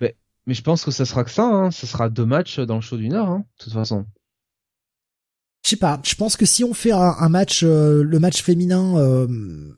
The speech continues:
Speaker 2: allez, une vingtaine de minutes, on fait un, un, le match T B S pour, euh, changer la ceinture, tu vois, enfin la, la ceinture T B S, euh, enfin T N T, mais qui va sûrement, euh, pas T B S, pardon, la ceinture T N T, donc la ceinture masculine,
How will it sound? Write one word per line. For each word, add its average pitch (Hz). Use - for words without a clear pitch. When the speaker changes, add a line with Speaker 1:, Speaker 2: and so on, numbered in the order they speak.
Speaker 2:
allez, 139
une 123
vingtaine 147
de 175
minutes, 180
on 135
fait 165
un, 165
un, 180
le 156
match 190
T 196
B 180
S -
pour, 135
euh, 135
changer 139
la 135
ceinture, 147
tu 131
vois, 131
enfin 123
la, 107
la 107
ceinture 135
T -
B 139
S, 139
euh, 101
enfin 131
T -
N 117
T, 127
mais 104
qui -
va 98
sûrement, 107
euh, 92
pas 123
T -
B 123
S, 87
pardon, 85
la 98
ceinture 143
T -
N 139
T, 127
donc 107
la 101
ceinture 113
masculine, 131